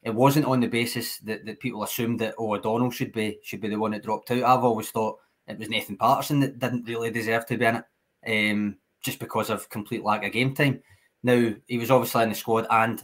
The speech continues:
Ralston's in the squad this time as well. You've got also Hickey and you've got O'Donnell. You've got potential four,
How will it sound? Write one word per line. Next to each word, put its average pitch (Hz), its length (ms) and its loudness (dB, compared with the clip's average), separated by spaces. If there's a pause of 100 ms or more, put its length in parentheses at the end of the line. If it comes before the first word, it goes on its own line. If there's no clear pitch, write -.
Ralston's 139 460 2
in 156 80 2
the 147 80 2
squad 135 220 0
this 131 220 0
time 113 260 0
as 95 100 -8
well. 120 140 2
You've 107 160 -2
got 110 140 -4
also 123 260 -2
Hickey 113 340 -2
and 113 180 2
you've 139 140 -4
got 127 120 -2
O'Donnell. 117 260 -2
You've 107 100 -8
got 104 120 -14
potential 127 380 -2
four, 131 460 0